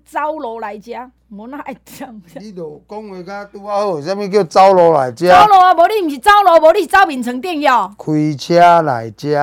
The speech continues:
Speaker 1: 哦，塞车来。
Speaker 2: 有啥物咧塞车？
Speaker 1: 啊，
Speaker 2: 我著无咧再塞当。
Speaker 1: 哦，你真正含慢呢，台湾人讲话拢无讲塞车。
Speaker 2: 开车。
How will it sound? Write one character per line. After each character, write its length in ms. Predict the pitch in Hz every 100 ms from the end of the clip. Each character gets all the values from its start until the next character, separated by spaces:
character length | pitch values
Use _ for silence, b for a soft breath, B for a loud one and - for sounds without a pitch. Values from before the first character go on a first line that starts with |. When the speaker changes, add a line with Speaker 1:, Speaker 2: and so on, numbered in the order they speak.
| 151 151
Speaker 1:
哦， 180 | 214 220
塞 420 | - - 277 277
车 320 | 240 285 254
来。 320 | 233 165 127 180 170 _ -
Speaker 2:
有 80 |
啥 160 | 165 262
物 60 | 262
咧 240 | 269 269
塞 320 | 262 247 254
车？ 200 | 202 254
Speaker 1:
啊， 280 | 254 262 233 B B 381
Speaker 2:
我 80 | 277
著 160 | 254 226
无 80 | 226
咧 140 | 262
再 260 | - 269 240
塞 380 | - 269 226
当。 280 | 208 240 220 170 143 127 B
Speaker 1:
哦， 400 | - 381 349 294
你 200 | 370 440
真 180 | - 415
正 140 | 440
含 160 | 294 240
慢 260 | 240 254 269
呢， 140 | 240
台 180 | 269 311
湾 160 | 320
人 180 | 311 262
讲 200 | 269 349
话 100 | 330
拢 140 | 294 311
无 80 |
讲 200 | 233 277
塞 240 | 269 226 247
车。 180 | - 226 208 214 _ _ _ _ _ _ _
Speaker 2:
开 440 | - 131 135 139 120
车。 680 | - 156 151 151 151 151